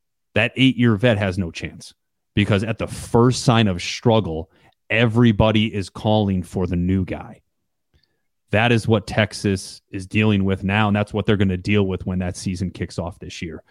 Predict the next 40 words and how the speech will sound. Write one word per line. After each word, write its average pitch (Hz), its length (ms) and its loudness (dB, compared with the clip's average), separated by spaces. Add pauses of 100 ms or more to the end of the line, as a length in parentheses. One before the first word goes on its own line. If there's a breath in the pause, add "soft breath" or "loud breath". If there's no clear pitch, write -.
(160 soft breath)
So 95 340 -2 (220 soft breath)
for 117 220 0
me, 123 360 4
it, 104 240 -4
it's 101 160 -6
almost 117 500 0
like 90 360 -4
this, - 280 -2 (240)
it, 98 580 -12
the, 107 220 -10
the 104 160 -4
amount 113 300 0
of 101 140 -10
pressure 120 340 0
that's 104 200 0
on 98 160 2
Ewers 120 600 4 (760)
to 98 100 2
play 120 320 4
well 98 720 0
and 104 200 -2
to 110 140 0
win 95 640 0
is 104 180 -2 (100)
it, 113 200 -4
it, 110 200 -6
it, 110 200 -6
it, 98 400 -10
it 117 200 -6
might 123 260 0
be 117 120 2
more 110 260 2
than 104 140 -2
anybody 107 580 0
in, 98 280 0 (200)
in 110 120 0
the 90 100 -4
country 113 520 -4 (120)
right 78 220 -8
now. 78 260 -14